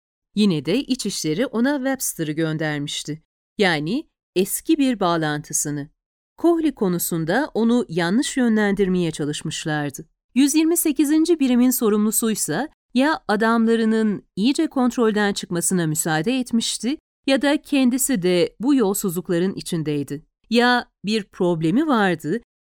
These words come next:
ya da problemin kendisiydi. Her ne olursa olsun, Eve'in cinayet şüphelileri listesinde yüksek rütbeli bir memur vardı. Riker kilitlerden biriydi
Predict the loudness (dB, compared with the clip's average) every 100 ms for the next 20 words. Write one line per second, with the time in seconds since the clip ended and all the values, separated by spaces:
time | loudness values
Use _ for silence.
0 | _ -2 0 0 -2 0 0 2 2 2
1 | 0 0 0 0 -2 -2 -4 -8 -6 0
2 | 0 2 0 0 -4 -4 -4 -4 -4 -2
3 | -2 -4 _ _ _ 0 2 4 4 2
4 | 0 2 0 -4 -8 -4 -2 2 2 2
5 | 0 -2 -2 -2 -2 -2 0 -2 -2 -4
6 | -4 -2 -4 -2 -2 0 0 0 0 0
7 | -2 -4 -4 -4 -6 -12 _ _ _ _
8 | -6 -2 -2 -2 -4 -4 -6 _ _ 0
9 | 0 2 2 2 0 0 2 0 0 -2
10 | -6 -10